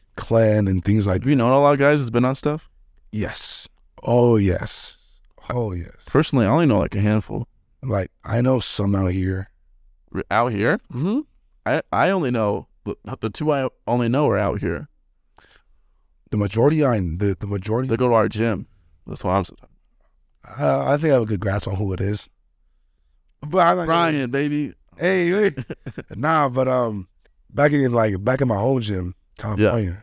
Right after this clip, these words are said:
Speaker 2: California.
Speaker 1: I noticed this, one of my friends, he was, uh, on H G H. And H G H
Speaker 2: H-, H G H?
Speaker 1: turned you to a different human.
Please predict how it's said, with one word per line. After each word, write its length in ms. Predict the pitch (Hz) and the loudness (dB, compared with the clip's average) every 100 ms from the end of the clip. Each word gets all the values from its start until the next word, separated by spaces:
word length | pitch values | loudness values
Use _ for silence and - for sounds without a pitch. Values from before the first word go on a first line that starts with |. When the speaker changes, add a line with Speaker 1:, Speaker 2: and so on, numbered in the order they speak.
| - | -4
Speaker 2:
California. 580 | 92 95 120 110 98 - | -2 0 0 0 0 -2
Speaker 1:
I 160 | 113 | -2
noticed 500 | 104 101 107 123 123 | 0 2 2 0 0
this, 200 | 95 95 - - | -4 -6 -8 -14
one 120 | - 113 | -2 0
of 60 | |
my 140 | 107 92 | 0 -2
friends, 580 | - 101 92 87 - - _ _ _ _ _ _ _ _ | -2 0 0 -4 -12 -18 _ _ _ _ _ _ _ _
he 260 | - 120 | -6 0
was, 240 | 117 107 98 | 2 2 2
uh, 200 | 90 87 | 0 -2
on 240 | - - 98 | -6 -8 -8
H 220 | - 104 - | -4 -4 -4
G 200 | 98 98 | -4 -2
H. 280 | - - - | -4 -8 -14
And 80 | 104 | -4
H 200 | 151 147 | -2 -2
G 200 | 143 156 | 0 0
H 300 | 143 156 - | 2 0 -4
Speaker 2:
H-, 20 | |
H 220 | 101 117 - | -2 -2 0
G 100 | 143 | -2
H? 160 | 131 139 | 0 0
Speaker 1:
turned 340 | 147 156 143 | 2 2 2
you 100 | 139 | -2
to 160 | - 127 | 0 -2
a 40 | |
different 360 | 92 131 120 104 | 0 -2 -4 -6
human. 360 | 151 127 90 | -6 -6 -8